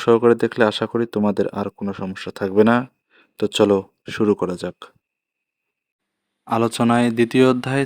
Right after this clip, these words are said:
সেট ও ফাংশনের অনুশীলনী দুই পয়েন্ট দুই এর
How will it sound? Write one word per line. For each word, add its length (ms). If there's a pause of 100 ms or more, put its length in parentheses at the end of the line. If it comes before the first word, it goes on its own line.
সেট 280 (180)
ও 20 (140)
ফাংশনের 600 (420)
অনুশীলনী 600 (1040)
দুই 260
পয়েন্ট 240 (120)
দুই 140 (120)
এর 100